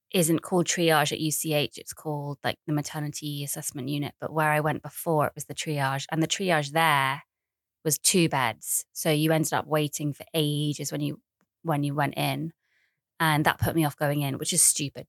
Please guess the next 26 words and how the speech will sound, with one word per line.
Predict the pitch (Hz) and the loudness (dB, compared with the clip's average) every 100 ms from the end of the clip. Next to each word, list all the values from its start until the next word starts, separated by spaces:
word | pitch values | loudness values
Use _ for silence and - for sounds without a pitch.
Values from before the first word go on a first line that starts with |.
| - | -10
You | 156 | -4
know, | 139 | -2
you | |
should | 135 156 - | 0 -2 -2
always | 165 151 143 - | 2 2 2 -2
feel | 143 | -2
like | 135 - | -4 -6
you | 147 | -8
should, | 139 151 127 160 | -4 -2 -4 -6
i-, | 160 | -4
if | 156 | -2
you | 156 | -2
have | 160 | 2
a | 156 | 2
reason | 180 156 147 | 2 2 0
to | |
go | - | 0
in, | 139 135 | -2 -2
just | 139 | -4
go | 147 | -2
in. | 135 135 _ _ _ _ _ _ _ | -4 -4 _ _ _ _ _ _ _
Um, | 151 156 151 147 _ _ _ _ _ _ _ _ _ _ _ _ | 0 0 0 -2 _ _ _ _ _ _ _ _ _ _ _ _
I | 180 | 4
haven't | 208 202 | 4 4
been | 180 185 | 2 4
back | 190 - | 4 4